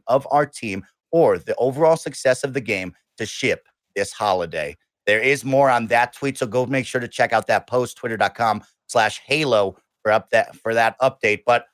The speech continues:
I'll pose the question to both of you. Let's kick it off with Gary. Gary, what are your thoughts on the delay? Was this the right move for Microsoft,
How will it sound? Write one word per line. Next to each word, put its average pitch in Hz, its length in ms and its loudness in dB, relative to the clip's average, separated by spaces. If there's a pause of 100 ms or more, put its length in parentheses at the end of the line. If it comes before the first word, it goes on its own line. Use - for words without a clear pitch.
(220)
I'll 107 80 2
pose 156 340 0
the - 80 -4
question 139 420 0
to 127 100 -6
both 131 340 2
of 113 120 -8
you. 117 240 -4 (200)
Let's 113 160 -2
kick 123 160 -4
it 127 60 -2
off 117 200 2
with 123 280 -2
Gary. 117 460 0 (280)
Gary, 123 200 2
what 123 220 2
are 151 40 0
your 143 120 0
thoughts 127 360 0
on 117 140 -2
the 110 100 -4
delay? 117 380 0
Was 113 380 -2
this 127 200 -8
the 127 80 -4
right 120 240 0
move 117 220 -8
for 107 120 -12
Microsoft, 123 640 0